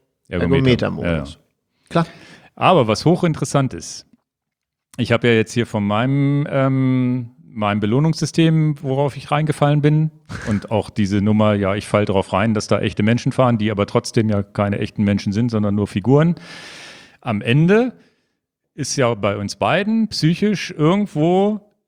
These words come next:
Speaker 1: ein Rädchen geschraubt worden, warum wir das cool finden, obwohl es eigentlich totaler Quatsch ist. Wir könnten ja auch einfach im Dunkeln im, im Zimmer sitzen und auf dem Rad fahren. Also es ist ja beide, wir haben beide einen Anreiz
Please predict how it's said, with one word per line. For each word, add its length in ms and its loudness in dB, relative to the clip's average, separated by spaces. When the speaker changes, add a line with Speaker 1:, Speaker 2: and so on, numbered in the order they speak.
Speaker 1:
ein 960 -2
Rädchen 500 2
geschraubt 440 -2
worden, 300 -2
warum 180 0
wir 120 2
das 220 -2
cool 140 4
finden, 640 -2
obwohl 300 0
es 80 -4
eigentlich 320 -2
totaler 380 0
Quatsch 260 0
ist. 160 -4
Wir 60 -2
könnten 280 0
ja 80 -4
auch 80 -6
einfach 300 -4
im 160 -4
Dunkeln 500 2
im, 220 -2
im 140 -4
Zimmer 220 0
sitzen 360 -6
und 340 -6
auf 160 -6
dem 160 -2
Rad 160 -2
fahren. 380 0
Also 180 -4
es 120 -8
ist 120 -8
ja 80 0
beide, 400 0
wir 120 0
haben 100 -2
beide 240 2
einen 100 -2
Anreiz 680 -2